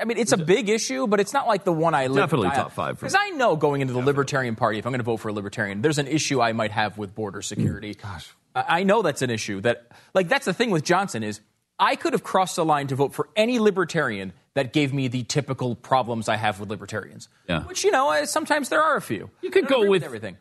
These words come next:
Speaker 2: I mean, Rand Paul,
Speaker 1: Rand
Speaker 2: not
Speaker 1: Paul,
Speaker 2: the strongest
Speaker 1: abs-
Speaker 2: on illegals, but, uh, on
Speaker 1: Right.
Speaker 2: or immigration, but it's strong enough that you could say, "Eh, I can, I can get past that."
Speaker 1: There's something here, though, in this
Speaker 2: Well, when
Speaker 1: particular
Speaker 2: you
Speaker 1: clip
Speaker 2: listen
Speaker 1: of
Speaker 2: to
Speaker 1: the
Speaker 2: the tone of
Speaker 1: passion.
Speaker 2: his voice, holy
Speaker 1: And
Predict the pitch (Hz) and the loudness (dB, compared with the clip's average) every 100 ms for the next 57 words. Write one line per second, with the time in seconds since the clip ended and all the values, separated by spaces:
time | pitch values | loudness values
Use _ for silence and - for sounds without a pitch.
0 | - 208 202 202 208 - 175 110 - - | -2 2 4 4 2 0 0 0 -6 -2
1 | 175 196 247 175 - 165 160 165 - 156 | 0 2 2 0 0 2 4 2 2 2
2 | 151 143 151 147 165 - - 98 143 143 | 2 4 4 4 2 -2 -12 -8 -6 0
3 | 139 135 139 147 131 139 135 139 131 156 | 2 2 2 2 4 4 4 2 0 -2
4 | 180 196 185 180 - 320 403 170 120 180 | -2 -2 -6 -4 -2 0 2 2 4 2
5 | - 151 131 139 - 143 156 285 381 320 | 0 -2 2 2 2 0 2 -2 -2 -6
6 | 320 302 180 110 - 143 - - _ _ | 0 4 4 2 -4 -12 -12 -20 _ _
7 | - - 226 185 135 147 - - - 57 | -8 -2 4 4 4 0 0 -2 -4 -4
8 | 160 165 - 285 294 208 202 175 135 117 | -6 -2 0 0 -2 -2 0 2 2 2
9 | 120 127 123 143 - - - - 123 123 | -2 -2 0 0 -2 -8 -8 2 4 6
10 | 135 139 214 240 147 220 - 160 113 120 | 4 4 4 2 4 2 2 0 2 0
11 | 98 - 170 147 147 170 131 127 - 98 | -2 -2 0 2 2 4 4 4 2 4
12 | 135 101 190 67 - - _ - - 294 | 4 4 2 -4 -10 -12 _ -18 -12 -8
13 | 277 285 151 - 185 | -4 -4 -4 -2 -2